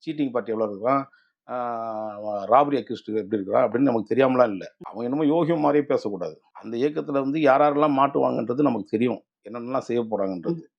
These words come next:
Speaker 1: என்னமோ ஆதாரம் இல்லை, ஆதாரம் இல்லை, ஆதாரம்னா ஆதாரம் இல்லைன்னா உங்களுக்கு எதுக்கு அப்ப நீங்க வந்து ஏழு லட்ச ரூபா,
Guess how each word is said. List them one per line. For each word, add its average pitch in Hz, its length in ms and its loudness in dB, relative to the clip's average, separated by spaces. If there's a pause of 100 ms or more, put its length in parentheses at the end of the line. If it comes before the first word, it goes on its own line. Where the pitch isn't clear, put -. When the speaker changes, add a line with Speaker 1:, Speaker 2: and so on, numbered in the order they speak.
(340)
Speaker 1:
என்னமோ 127 200 -4
ஆதாரம் 135 380 0
இல்லை, 123 180 2
ஆதாரம் 127 380 2
இல்லை, 110 200 -2
ஆதாரம்னா 117 440 2
ஆதாரம் 135 440 2
இல்லைன்னா 135 220 -2
உங்களுக்கு 123 420 2
எதுக்கு 156 240 4
அப்ப 127 160 -2
நீங்க 123 160 -2
வந்து 135 260 2 (200)
ஏழு 147 260 -4
லட்ச 135 140 -8
ரூபா, 135 400 0